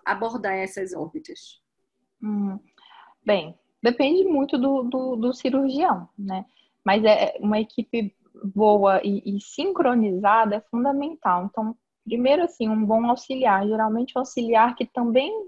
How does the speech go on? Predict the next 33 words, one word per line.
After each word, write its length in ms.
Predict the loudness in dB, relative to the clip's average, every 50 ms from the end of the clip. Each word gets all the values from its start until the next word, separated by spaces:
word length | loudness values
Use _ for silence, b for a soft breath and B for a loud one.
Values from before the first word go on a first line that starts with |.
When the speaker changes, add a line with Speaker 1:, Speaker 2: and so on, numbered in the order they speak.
| -14 _ _ _ 0
Speaker 2:
seja 420 | 2 2 2 2 2 0 0 0 -2
especialista 1200 | -4 -6 -6 -8 _ -2 -2 -2 -2 -2 -2 -2 -2 -2 -4 -4 -4 -4 -4 -6 _ -8 -8 -8 b b b b b b b b b b _ -6
em, 400 | -4 -2 -2 -2 -2 -4 -4 -4 -4
em, 400 | -4 -4 -4 -4 -4 -4 -6 -6
em 160 | -6 -6 -4 -4
oculoplástica, 1040 | -6 -6 -6 -8 -8 -8 -4 _ 2 2 2 2 0 -2 -6 -12 -12 -10 -10 -10 -10 b b b b b b b _ 2
ou 360 | 4 4 6 6 4 2 0
um 60 | -6 -12 _ _
fellow, 540 | 4 6 6 6 6 6 4 2 0 -2 -4
um 140 | -4 -2 -2
residente 640 | -2 -2 -2 -2 -4 -4 -2 -2 -2 -2 -2 -4 -4
interessado 800 | -4 -4 -4 -4 -4 -8 -2 _ 4 6 6 6 6 4 0 -2
que 160 | -4 -2 2
já 160 | 2 4 2
estudou. 680 | 2 -2 -6 -8 -8 -6 -2 0 2 4 4 2 2 b b b _ _
Então, 180 | -2 0 0 0
isso, 160 | 0 -2 -2 -2 -2 0
já, 220 | -2 -2 -2 -4 -8 _ -12
isso, 240 | -10 -10 -10 -12 -6
eles 320 | -2 0 0 0 0 -4 0
podem 380 | 2 4 4 4 4 2 0
auxiliar, 600 | 0 -2 -2 -6 -8 -4 0 2 2 2 2 0 -6 _ _ _ _ _ _
né? 200 | 0 0 2 2
E, 240 | 2 2 2 2 2 2
e 100 | 0 2
mais 420 | 4 4 6 6 6 6 6 4 4
uma 240 | 2 2 0 0
pessoa, 460 | 0 -2 -2 -2 0 2 4 4 4 4
no 100 | 2 0
caso, 300 | 0 0 0 0 0 -2
mais 240 | 0 0 -2 -2
duas 260 | -2 0 0 0 0 0
mãos, 560 | 0 0 2 0 0 -2 -4 -6 -10 -16 _